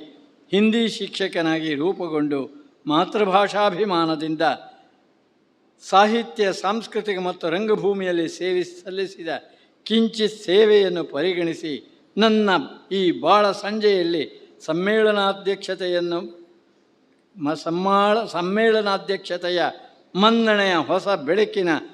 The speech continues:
ಸುಧಾಸ್ಪರ್ಶಕ್ಕೆ ಕಾರಣವಾಗಿರುವ ಎಲ್ಲ ಆತ್ಮಬಂಧುಗಳಿಗೆ ಕೃತಜ್ಞತೆಯ ಕುಸುಮಾಂಜಲಿ. ಬಾಲ್ಯದಲ್ಲಿ ಕೃಷಿ ಚಟುವಟಿಕೆಯಲ್ಲಿ ಆಸಕ್ತಿಯನ್ನು ಹೊಂದಿದ್ದೆ.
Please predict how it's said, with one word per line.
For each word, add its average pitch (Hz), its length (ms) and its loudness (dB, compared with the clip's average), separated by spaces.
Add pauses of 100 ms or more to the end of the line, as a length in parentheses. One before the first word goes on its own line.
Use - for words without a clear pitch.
(140)
ಸುಧಾಸ್ಪರ್ಶಕ್ಕೆ 190 960 0
ಕಾರಣವಾಗಿರುವ 165 960 -2 (580)
ಎಲ್ಲ 220 380 2
ಆತ್ಮಬಂಧುಗಳಿಗೆ 165 1300 0 (440)
ಕೃತಜ್ಞತೆಯ 147 800 -4
ಕುಸುಮಾಂಜಲಿ. 135 800 -6 (1120)
ಬಾಲ್ಯದಲ್ಲಿ 233 640 4
ಕೃಷಿ 214 320 -4
ಚಟುವಟಿಕೆಯಲ್ಲಿ 208 800 0
ಆಸಕ್ತಿಯನ್ನು 180 680 -4
ಹೊಂದಿದ್ದೆ. 147 480 -8